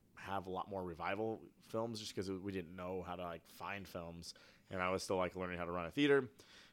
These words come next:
Uh, but we did it, we did pr-, still a pretty good job, I think, uh, that first year. And then the, the second year was, like, tremendously different just 'cause we knew how to, to operate a festival a lot better.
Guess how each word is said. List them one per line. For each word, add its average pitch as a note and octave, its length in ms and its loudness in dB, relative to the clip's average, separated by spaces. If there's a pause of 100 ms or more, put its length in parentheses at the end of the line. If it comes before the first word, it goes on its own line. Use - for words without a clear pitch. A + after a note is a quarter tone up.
Uh, A2 260 10
but G#2+ 120 8
we E3+ 80 6
did A3 140 12
it, F#3 80 6
we F#3 100 4
did G3 300 -8
pr-, F3+ 180 2
still F3 180 4
a - 20 6
pretty C3 200 2
good G#2+ 100 4
job, F2+ 280 4
I E2+ 80 -2
think, E2+ 300 -8
uh, F#2 200 -4
that F2+ 180 -6
first - 260 -6
year. F#2 200 -2
And F#2 100 -4
then F#2 140 -4
the, F#2 180 -4
the G2 140 -6
second A2 260 0
year G2 140 2
was, F2+ 120 -2
like, F2+ 200 -6
tremendously F#2+ 600 -4
different F2+ 420 -4
just F#2 180 -8
'cause F2 140 -4
we F2+ 180 -6
knew F#2 420 -4 (120)
how F2 180 -8
to, F2 140 -6 (400)
to D#2+ 100 -8
operate E2+ 440 -4
a G2 80 -4
festival A2 400 0
a A2 60 2
lot G#2+ 200 2
better. A2+ 280 0